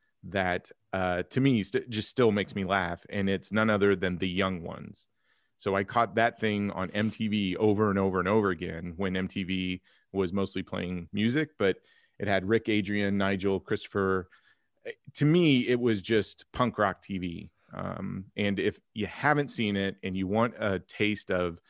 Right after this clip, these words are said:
British comedy, early eighties, that just didn't play by any of the rules,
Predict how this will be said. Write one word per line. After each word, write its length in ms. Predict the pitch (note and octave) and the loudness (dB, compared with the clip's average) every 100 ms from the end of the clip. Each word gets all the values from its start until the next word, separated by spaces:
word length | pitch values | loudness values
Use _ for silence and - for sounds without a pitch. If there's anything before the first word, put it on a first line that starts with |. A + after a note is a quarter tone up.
| _ _ _ - | _ _ _ -6
British 360 | F#2+ A2+ B2 - | 2 4 4 4
comedy, 480 | A2 G#2 G2 F#2+ F#2 | 2 2 2 -2 0
early 340 | A2 A2 G#2+ | 2 2 2
eighties, 420 | F#2+ F#2+ F#2 F2 | 2 0 -4 -2
that 160 | F#2+ F#2+ | -4 -2
just 320 | G2 F#2+ - F#2+ - | -2 -2 -6 -18 0
didn't 240 | C3+ C3+ A#2+ | 2 2 -2
play 220 | A#2 G#2 | 0 2
by 180 | G2 F#2+ | 2 2
any 140 | G2 | 0
of 60 | F#2 | -2
the 60 | |
rules, 500 | F2+ F2 F2 F2 - | -2 -2 -4 -8 -12